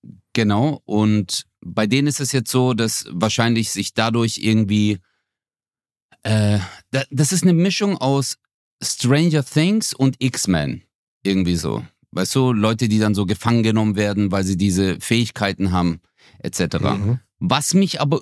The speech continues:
Speaker 1: übelst genervt hat, ist, die sind zum Beispiel am helllichten Tag, treffen die sich und sagen, "Das müssen wir dann auf jeden Fall klären." Und dann steigen die ins Auto und du weißt, die fahren in London von einem Stadtteil zum anderen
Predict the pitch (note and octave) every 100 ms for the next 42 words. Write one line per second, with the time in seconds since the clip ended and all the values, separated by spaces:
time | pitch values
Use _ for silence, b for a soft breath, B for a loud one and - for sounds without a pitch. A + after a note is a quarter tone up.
0 | _ G3 A3 F#3+ G3 - E3 D3 D3 C#3
1 | - - - - - G#2 - C3 D3+ D3
2 | C#3 A#2 C3+ D#3 - E3 E3+ - - A#2+
3 | A#2 D#3 G3 G3 - C3 A#2+ G2 G2+ C#3+
4 | - _ _ - C3+ - A2+ F#2+ F2 A2+
5 | D3+ - _ _ b b b b - G#2+
6 | B2+ D3 B2+ B2+ D3+ D#3+ D#3+ D3 D3+ D3
7 | C3 D#3+ E3 D3 D3+ C3 - D3 D#3 A2
8 | - - b b b b F#2+ A2 - C#3+
9 | D#3+ F3 C#3+ C3 - E3+ C3+ A#2 C#3 -
10 | A2+ A2 A2+ D3 D#3+ - A#2+ - C#3 D#3
11 | B2 A2+ A#2 D#3+ A#2 G#2 B2 - A#2 -
12 | D#3+ F3 - D3 - C3+ - A#2 G#2+ C3+
13 | F2+ F2+ B2